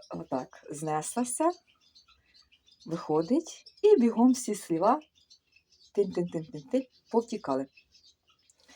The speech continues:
Я коли запідозрила, думаю, що ж вони там робили? Заходжу, зазираю в гніздо, а там яйце.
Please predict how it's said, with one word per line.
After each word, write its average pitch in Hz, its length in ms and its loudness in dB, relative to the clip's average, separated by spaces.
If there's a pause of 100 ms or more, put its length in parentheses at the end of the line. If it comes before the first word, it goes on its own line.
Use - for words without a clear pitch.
(1120)
Я 165 220 6
коли 165 220 0
запідозрила, 165 880 0 (1400)
думаю, 160 320 -6
що - 220 -4
ж 247 80 -2
вони 277 160 0
там 302 220 -4
робили? 202 440 0 (400)
Заходжу, 202 540 -4 (800)
зазираю 220 480 4
в - 20 -2
гніздо, 196 480 -2 (600)
а 175 120 -6
там 233 300 -2
яйце. 240 460 2